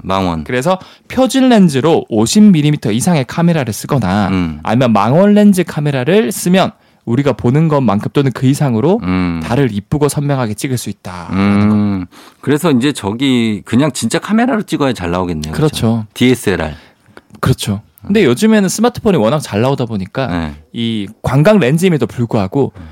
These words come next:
Speaker 2: 줌 기능이 잘 돼서
Speaker 1: 어.
Speaker 2: 줌만 잘하가-,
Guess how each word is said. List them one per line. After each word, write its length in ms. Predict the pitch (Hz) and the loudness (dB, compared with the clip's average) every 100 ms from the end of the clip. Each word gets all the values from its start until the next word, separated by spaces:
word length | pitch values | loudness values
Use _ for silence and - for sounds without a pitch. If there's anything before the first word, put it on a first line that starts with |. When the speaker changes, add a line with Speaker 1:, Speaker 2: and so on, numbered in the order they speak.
| - | -18
Speaker 2:
줌 320 | - 170 208 | 0 6 6
기능이 300 | 240 214 135 | 6 4 2
잘 180 | 107 95 | 0 -4
돼서 540 | 104 98 92 95 95 92 | -8 -6 -4 -4 -6 -6
Speaker 1:
어. 440 | 95 95 90 87 80 | -2 0 0 -2 0
Speaker 2:
줌만 320 | 190 226 220 | 4 6 6
잘하가-, 480 | 165 135 139 139 | 4 0 0 -2